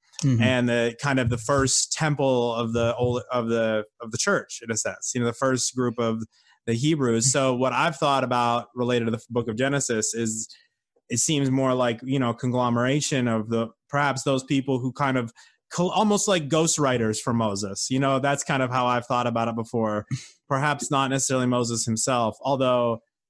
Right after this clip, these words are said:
Speaker 2: I'm sure he was involved. <laughs>
Speaker 1: Yeah.
Speaker 2: You know what I mean? <laughs>
Speaker 1: Yeah, so that's, this, this kinda goes down the realm of critical scholarship,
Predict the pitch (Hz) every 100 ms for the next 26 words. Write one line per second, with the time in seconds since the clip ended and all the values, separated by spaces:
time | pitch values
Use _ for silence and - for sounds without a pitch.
0 | _ 127 127 - 131 113 113 107 104 107
1 | _ _ 120 113 107 107 104 98 - 151
2 | 120 165 214 208 202 202 240 208 - 185
3 | 175 175 170 156 156 156 151 190 175 -
4 | 147 - 196 196 - 139 151 - - 151
5 | 143 - 143 - 156 147 135 131 113 131
6 | 123 120 117 120 120 110 - 123 107 117
7 | - 117 120 120 135 123